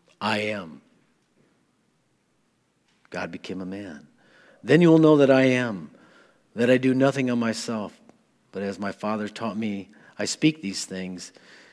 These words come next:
and he who sent me is with me. The Father has not left me alone,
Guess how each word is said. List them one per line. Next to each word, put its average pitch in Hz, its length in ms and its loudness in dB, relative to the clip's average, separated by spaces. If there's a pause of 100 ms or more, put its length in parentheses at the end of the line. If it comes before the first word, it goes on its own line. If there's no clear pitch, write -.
(140)
and 135 100 -4
he 147 120 2
who 165 140 4
sent - 300 -2
me 127 140 -2
is 123 140 -6
with 139 240 -8
me. 92 340 -8 (920)
The 113 60 -14
Father 151 300 -4
has 113 200 -6
not 98 180 -8
left 92 200 -12
me 90 100 -12
alone, 95 440 -12